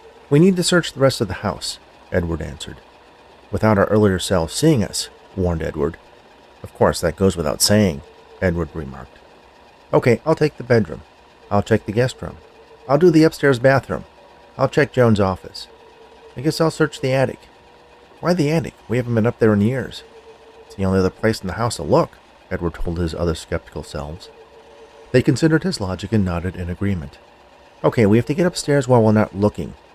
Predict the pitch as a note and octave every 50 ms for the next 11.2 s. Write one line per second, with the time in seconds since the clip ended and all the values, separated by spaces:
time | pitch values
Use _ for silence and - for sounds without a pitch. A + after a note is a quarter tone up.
0 | _ _ - F#2+ E2+ E2+ E2+ D2+ - - - D2 B1 C2 D#2+ - - _ _ _
1 | _ _ - - _ _ _ - - B2 A2+ - E3 D#3+ C3 C#3 A#2 G#2 A#2 G#2+
2 | - - A#2 G#2+ - - - - A2 A2 G#2+ F2+ C#2 - - - - - - F#2+
3 | D#2+ D#2 D2 A#1+ D#2 D#2+ D#2+ - - _ _ - - _ _ _ _ _ _ _
4 | - C3 C3+ D3 E3+ D#3+ F3 D3 C3 B2 - - D3+ D3 D3+ D3+ - - - -
5 | - - - - - - - - - - C3+ D3 E3 C#3+ - F2+ C#2+ - - -
6 | - - - - - - - - - - - - C#3 D3+ D3+ D#3+ F3 F#3+ F#3 F#3+
7 | E3+ D#3 D3+ C#3 D3 D#3+ D#3 B2 A2 G2+ F#2 - G#2+ - - B2 A#2+ - - -
8 | G2+ - - B2 A#2+ A#2 G#2+ - - - F3 E3+ A2 - - - - - - -
9 | - A#2+ - - - - - - - - - C3+ C3 C3 A#2+ - - C3+ B2 -
10 | - - - B2 B2+ B2 A#2+ A2+ A#2 A#2 B2 B2 A#2+ A#2+ A#2+ A#2+ - - C3+ D#3
11 | E3+ C#3+ -